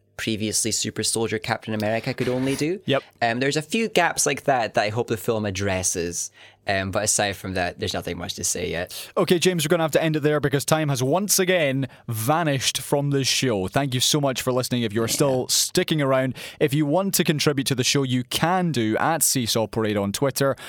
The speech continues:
Speaker 2: or send us a review, and we will play it, as we have done many times on this show in the past, seesaw parade at gmail dot com. Right, James, I am off to have some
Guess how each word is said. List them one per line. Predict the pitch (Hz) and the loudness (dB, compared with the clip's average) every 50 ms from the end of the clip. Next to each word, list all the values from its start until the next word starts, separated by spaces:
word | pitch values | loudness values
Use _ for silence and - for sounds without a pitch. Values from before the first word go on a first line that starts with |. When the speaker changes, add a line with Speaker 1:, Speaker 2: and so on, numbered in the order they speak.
| - - - | -16 -4 0
Speaker 2:
or | - 226 233 220 | 2 2 2 2
send | - - 240 240 226 | 2 2 2 4 2
us | 220 - 220 | 2 2 2
a | |
review, | 226 226 185 151 190 233 220 180 127 101 87 - - - - - | 2 2 2 2 2 2 2 2 0 0 -2 -6 -10 -14 -6 -2
and | 131 139 | 0 0
we | 156 | 0
will | 156 156 | 0 -2
play | 147 - - - 196 220 202 143 | -4 -4 -2 0 2 2 2 2
it, | - - | 0 0
as | 120 127 - | 0 0 0
we | 147 | 0
have | 139 123 | 0 0
done | 143 143 139 139 147 | 0 0 0 0 0
many | 170 190 208 208 185 | 0 2 2 0 0
times | - - 160 156 147 123 | 2 0 0 2 0 0
on | 131 | 0
this | 135 123 | 0 0
show | - - 143 135 131 | 2 2 2 2 0
in | |
the | 123 113 | 0 -2
past, | - 143 147 143 139 - - - - - | 0 0 0 0 0 -2 -4 -10 -14 -6
seesaw | - - - - 151 160 151 - 156 143 | -2 0 2 2 2 2 2 2 2 2
parade | - 120 117 110 110 104 - - - - - | 2 0 0 0 0 -2 -4 -8 -14 -6 -2
at | 117 113 107 | -2 -2 0
gmail | 104 - 120 117 113 113 110 107 98 | 0 0 0 0 0 0 0 -2 -2
dot | 107 107 104 | -2 -2 -2
com. | - - 107 95 90 - - - - - | -2 -2 -2 -2 -2 -6 -8 -12 -4 0
Right, | 151 160 165 143 | 0 0 2 2
James, | - 165 165 160 151 - - - | 0 0 2 2 0 0 0 2
I | 147 147 147 | 2 2 2
am | 143 135 - | 2 2 2
off | 147 147 139 - | 2 0 0 0
to | - 131 | 0 0
have | 139 147 139 120 | 0 0 0 0
some | - 147 135 131 | 0 0 0 -2